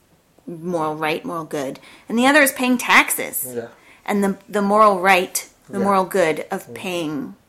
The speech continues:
Speaker 1: tax.
Speaker 2: Yeah.
Speaker 1: And they're both at work here.
Speaker 2: Yeah.
Speaker 1: And it seems to me, strangely enough, that the paying tax, the good of, of paying tax
Speaker 2: Yes.
Speaker 1: is for the first time outweighing.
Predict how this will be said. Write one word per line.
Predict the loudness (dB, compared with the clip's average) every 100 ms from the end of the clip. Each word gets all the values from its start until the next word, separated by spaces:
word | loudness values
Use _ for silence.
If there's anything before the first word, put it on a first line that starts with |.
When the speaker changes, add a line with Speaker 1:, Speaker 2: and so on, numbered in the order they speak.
| _
Speaker 1:
tax. | -2 -2 -2 -6 -10 -10
Speaker 2:
Yeah. | -12 -12 -12 -20 _ _ _ _ _ _ _ _ _ _
Speaker 1:
And | 2 4
they're | 2
both | 6 6 6
at | 2 2
work | -2 -4
here. | -8 -6 -6 -10 -10
Speaker 2:
Yeah. | -10 -10 -12 _ _ _ _
Speaker 1:
And | -4
it | -2 -2
seems | 2 4 6 6 4 -2
to | -4
me, | -4 -4 -4 -6
strangely | -6 -4 -4 -4 -4
enough, | -2 -2 -2 -6 -14 -18 -20 _
that | -6 -6
the | -6
paying | -6 -4 -4 -6
tax, | 0 0 0 -4 -6 -6 -6 -14 _ _
the | -12
good | 0 0
of, | 0 -6 _ _ _ _
of | -12 -8
paying | -8 -8 -8
tax | -2 -2 -2 -10 -12
Speaker 2:
Yes. | -8 -8 -10 -20 -2
Speaker 1:
is | 0 0 -2 -6 -10 _
for | -10
the | -6
first | -6 -6 -6
time | -8 -6
outweighing. | -6 -6 -6 -6 -8 -10 -16